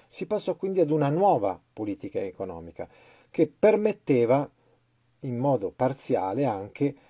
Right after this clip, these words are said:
la proprietà privata e soprattutto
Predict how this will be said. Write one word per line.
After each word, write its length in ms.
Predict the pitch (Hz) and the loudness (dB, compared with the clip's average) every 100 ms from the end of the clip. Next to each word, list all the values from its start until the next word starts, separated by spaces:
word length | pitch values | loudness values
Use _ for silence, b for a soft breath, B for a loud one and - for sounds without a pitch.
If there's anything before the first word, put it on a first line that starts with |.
| b | b
la 180 | 113 117 | 0 0
proprietà 480 | 135 127 117 - 113 | 2 0 0 0 -2
privata 720 | - 160 123 90 92 123 127 | -2 -2 -2 -2 -6 -6 -6
e 120 | - | -8
soprattutto 880 | 127 131 - 151 - 90 - - 110 | -8 -4 -2 -4 -6 -18 -20 -8 -8